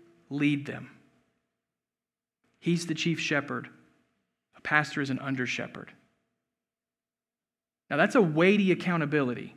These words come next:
to be sure. But it's also matched by this glorious promise. Faithfulness brings Christ's reward. Look at the end of the verse. "You will receive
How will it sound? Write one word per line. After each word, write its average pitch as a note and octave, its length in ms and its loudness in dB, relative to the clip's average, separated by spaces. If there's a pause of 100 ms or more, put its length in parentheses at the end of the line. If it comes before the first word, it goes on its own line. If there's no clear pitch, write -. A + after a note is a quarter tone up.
to D3+ 100 -4
be C#3+ 140 0
sure. A#2 380 -4 (2500)
But D3+ 120 2
it's C#3 120 -2
also G3 400 2
matched C#3 420 -2
by C#3+ 140 0
this D3 180 -4
glorious D#3 520 0
promise. - 680 -6 (1300)
Faithfulness E3+ 640 0
brings D3+ 400 -2
Christ's C#3+ 680 -2 (120)
reward. D3+ 520 -2 (140)
Look E3 120 -4
at D#3+ 120 -4
the D3+ 260 -2
end E3 140 -2
of D3 80 -4
the C#3 80 -4
verse. C#3+ 420 -2 (400)
"You E3 240 2
will G3+ 220 6
receive C#3+ 800 -2